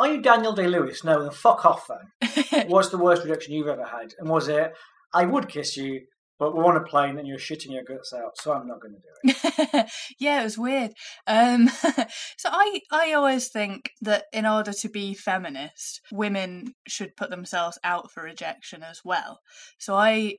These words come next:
Speaker 2: always have believed strongly in asking guys out if I'm into them,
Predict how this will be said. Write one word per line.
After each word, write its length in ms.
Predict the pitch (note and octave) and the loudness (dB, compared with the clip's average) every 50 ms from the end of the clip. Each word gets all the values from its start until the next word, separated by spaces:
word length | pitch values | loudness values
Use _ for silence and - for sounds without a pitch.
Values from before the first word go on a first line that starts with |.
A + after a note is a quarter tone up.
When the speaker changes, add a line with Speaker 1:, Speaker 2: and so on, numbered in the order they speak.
| _ - | _ -6
Speaker 2:
always 460 | F#3+ F#3+ F#3 F3+ F3 F3 F3 - - | -4 -2 -2 -2 -4 -4 -6 -10 -12
have 160 | F#3 F3 _ | -14 -14 _
believed 400 | - E3+ F3 E3+ E3 E3 - - | -14 -12 -12 -12 -14 -16 -12 -10
strongly 720 | - - - - F#3 E3+ E3+ E3+ F3 E3 E3 D#3 D#3 D#3 - | -10 -10 -8 -6 -4 -4 -4 -6 -10 -12 -10 -10 -8 -8 -10
in 220 | - D#3+ D#3+ D#3 - | -10 -12 -14 -14 -12
asking 640 | - E3 E3+ - - - - F3+ E3 E3 E3 D#3+ D#3 - | -10 -10 -10 -10 -12 -14 -12 -12 -14 -14 -16 -18 -16 -10
guys 360 | F3+ D#3+ D#3 D#3 D#3+ D#3+ - | -8 -8 -8 -8 -8 -12 -12
out 280 | D3 D#3 D3+ D#3+ D#3 - | -10 -10 -8 -10 -10 -12
if 100 | - - - | -14 -12 -10
I'm 160 | D#3 D#3+ D#3 | -10 -10 -10
into 320 | D#3 D#3 D#3+ D#3+ - - - | -12 -16 -16 -18 -18 -16 -14
them, 240 | D3 D3 C#3 A#2+ | -14 -14 -14 -16